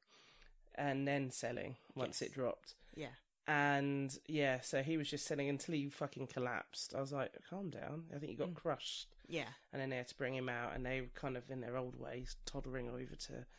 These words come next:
Speaker 2: Yeah.
Speaker 1: And, yeah, they got fucked over.
Speaker 2: They lost their seat.
Speaker 1: They lost their seat, they lost their houses, all their property.
Speaker 2: They lost everything.
Speaker 1: Because they didn't actually have tangible cash money.
Speaker 2: Nope.
Speaker 1: So they lost all their assets.
Speaker 2: Yep.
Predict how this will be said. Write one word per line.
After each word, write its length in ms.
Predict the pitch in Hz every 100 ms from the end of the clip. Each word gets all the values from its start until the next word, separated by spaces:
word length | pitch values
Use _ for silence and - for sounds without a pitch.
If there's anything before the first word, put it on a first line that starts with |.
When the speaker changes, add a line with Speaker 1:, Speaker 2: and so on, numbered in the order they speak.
| -
Speaker 2:
Yeah. 200 | 151 123 - - - - - -
Speaker 1:
And, 540 | 190 196 202 202 202
yeah, 380 | 196 226 294 202
they 160 | 196
got 180 | 220 220
fucked 260 | - - -
over. 440 | 254 320 240 160 147 - - - - - -
Speaker 2:
They 120 | 196
lost 300 | 190 180 -
their 140 | 175
seat. 580 | 175 - 208 233 285 - 180 - - _
Speaker 1:
They 80 | 165
lost 240 | 170 170
their 140 | 160 151
seat, 240 | 190 202
they 140 | 151
lost 220 | 151 156 -
their 140 | 147
houses, 500 | 139 170 185 180 190
all 120 | 175
their 100 | 151
property. 800 | - - 196 180 - 202 233 240 - -
Speaker 2:
They 180 | 143 185
lost 380 | 175 175 - - -
everything. 340 | 160 - 147
Speaker 1:
Because 200 | 170 185
they 100 | 180
didn't 220 | 170 196 -
actually 440 | 165 - - 185 175
have 500 | 156 147 143 143 -
tangible 640 | 160 147 135 143 143 131 -
cash 320 | 139 131 -
money. 320 | 147 127 123 _ _
Speaker 2:
Nope. 320 | 135 139 202
Speaker 1:
So 100 | -
they 140 | - 139
lost 260 | 139 135
all 80 | 135
their 180 | 135 127
assets. 600 | 127 - - - - -
Speaker 2:
Yep. 260 | 160 190